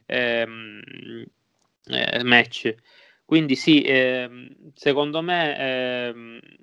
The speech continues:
ci sono, oh, persone o ci sono squadre, ci sono, come dicevi tu, anche gruppi musicali che, eh, influiscono, eh, tanto nella nostra, nelle nostre vite, tanto da,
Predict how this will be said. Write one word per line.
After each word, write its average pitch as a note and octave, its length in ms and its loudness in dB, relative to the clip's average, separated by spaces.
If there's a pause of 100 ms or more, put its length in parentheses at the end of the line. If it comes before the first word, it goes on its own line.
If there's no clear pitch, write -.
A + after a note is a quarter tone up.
(640)
ci D3+ 120 -4
sono, D3+ 380 2
oh, C3 320 -8
persone D3 800 2
o A#2 160 -6
ci - 80 -20
sono C3+ 180 -8
squadre, C3+ 500 -2
ci A#2+ 80 -20
sono, A#2+ 560 -6 (260)
come B2+ 160 -10
dicevi B2+ 260 -4
tu, C3+ 80 -2
anche B2+ 180 -4
gruppi C#3 300 -6
musicali C3+ 560 -2
che, C3 300 -2 (680)
eh, C#3 200 -8
influiscono, B2 1600 -4
eh, - 160 -18 (340)
tanto B2+ 540 2
nella B2 240 -8
nostra, B2 640 -4
nelle B2+ 180 -6
nostre C#3+ 380 -8
vite, B2+ 240 -2
tanto C3 400 -2
da, A#2+ 440 0